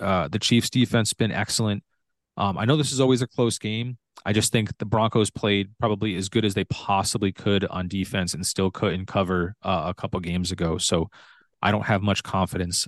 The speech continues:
in them keeping that performance up. I expect regression to the mean in a negative way. Um, and I think the Chiefs will be able to score too many points for the,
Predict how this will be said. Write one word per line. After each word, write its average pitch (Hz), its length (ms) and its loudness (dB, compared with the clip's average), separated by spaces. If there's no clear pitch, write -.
in 92 200 -2
them 87 220 -2
keeping 113 280 0
that 98 120 2
performance 107 440 2
up. 147 160 2
I 190 100 -10
expect - 480 -8
regression 101 640 2
to 135 100 0
the 110 100 4
mean 120 360 2
in 98 160 -4
a 92 80 -2
negative 104 420 0
way. 113 360 2
Um, 90 260 -4
and 85 80 -4
I 104 60 0
think 95 160 -4
the - 80 -2
Chiefs 107 240 0
will - 60 -8
be 107 80 4
able 101 120 2
to 92 80 2
score 95 180 0
too - 140 -4
many 92 140 -4
points - 480 -2
for 90 180 2
the, 80 260 -2